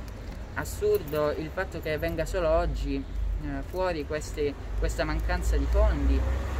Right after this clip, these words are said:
e trovo anche ambigua, eh, e da approfondire dal punto di vista tecnico e dal punto di vista ingegneristico, eh, la,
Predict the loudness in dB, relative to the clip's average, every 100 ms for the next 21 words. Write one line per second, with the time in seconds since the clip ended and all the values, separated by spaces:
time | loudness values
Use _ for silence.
0 | 0 0 4 4 6 4 2 4 6 8
1 | 8 8 6 8 10 12 12 12 10 6
2 | 4 4 2 0 0 2 4 4 2 0
3 | 0 0 4 2 2 -2 -4 -2 4 4
4 | 4 0 -2 -6 -6 -6 -4 -2 0 0
5 | 0 -4 -4 -4 -2 -4 -4 -10 -6 -4
6 | -4 -4 -8 -8 -8 -8 -8 -6 0 0
7 | 0 -4 -6 -4 -4 -4 -6 -8 -4 -4
8 | -4 -8 -8 -2 0 0 -2 0 0